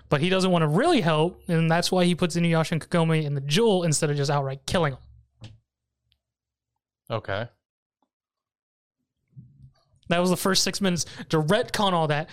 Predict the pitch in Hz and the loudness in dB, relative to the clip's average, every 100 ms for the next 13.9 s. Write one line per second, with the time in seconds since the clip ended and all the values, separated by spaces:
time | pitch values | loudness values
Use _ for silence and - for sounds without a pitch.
0 | - - - 220 220 202 185 180 190 170 | -18 -4 -2 0 2 2 0 0 2 2
1 | 165 160 160 143 - - - _ - 175 | 0 0 2 0 -4 -20 -20 _ -6 -2
2 | 180 180 147 147 180 175 - 170 156 151 | 0 0 -2 -2 0 0 0 0 0 0
3 | 165 143 139 147 147 127 127 151 - - | 0 -2 -2 0 0 0 0 -2 -4 -6
4 | 1077 1077 1077 - - - - - _ - | -8 -10 -10 -14 -20 -20 -20 -20 _ -20
5 | - - - - - - - _ _ - | -20 -20 -20 -20 -20 -20 -20 _ _ -20
6 | - - 123 117 - - - 143 - 143 | -16 -14 -12 -10 -12 -14 -18 -20 -20 -20
7 | _ _ _ 127 135 - 123 117 95 95 | _ _ _ -4 -2 0 -4 -4 -10 -4
8 | 120 - 90 95 - - - 285 349 359 | -2 -2 -2 -4 -4 -16 -6 -2 -2 0
9 | 311 339 285 302 - - 202 247 127 156 | -2 -2 -6 -4 -8 -8 -6 -8 -2 0
10 | 151 - 160 175 123 95 - - - - | 0 0 0 0 0 -4 -8 -18 -16 -4
11 | 147 143 143 175 196 190 170 139 139 147 | -2 0 -2 0 0 2 0 2 0 2
12 | 127 120 113 113 117 - 123 113 104 117 | 0 0 0 -2 -6 -2 -2 -2 0 0
13 | 117 131 127 123 - 110 104 98 95 | 0 0 0 -2 -2 0 2 2 -2